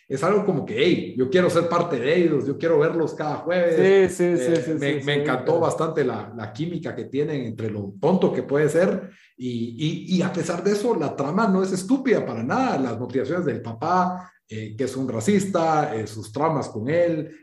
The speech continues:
Speaker 1: eh, la, las motivaciones de estos Butterfly Aliens, entonces, todos esos giros que tuvo hicieron la historia interesante hasta el final.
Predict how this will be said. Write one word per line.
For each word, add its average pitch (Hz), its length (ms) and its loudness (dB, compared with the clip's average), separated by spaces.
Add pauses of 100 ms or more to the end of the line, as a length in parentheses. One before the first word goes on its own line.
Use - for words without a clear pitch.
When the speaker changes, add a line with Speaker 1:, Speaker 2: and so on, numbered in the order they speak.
Speaker 1:
eh, 113 280 -2
la, 113 260 -4
las 120 140 -4
motivaciones 123 480 0
de 127 60 2
estos 127 300 -2
Butterfly 131 480 0
Aliens, 156 500 -2 (540)
entonces, 139 840 0 (720)
todos 156 240 0
esos 151 220 0
giros 180 260 2
que 120 120 -8
tuvo 175 340 0
hicieron 147 240 0
la 135 60 -4
historia 139 240 -4
interesante 123 400 -6
hasta 120 160 -6
el 90 80 -12
final. 101 360 -10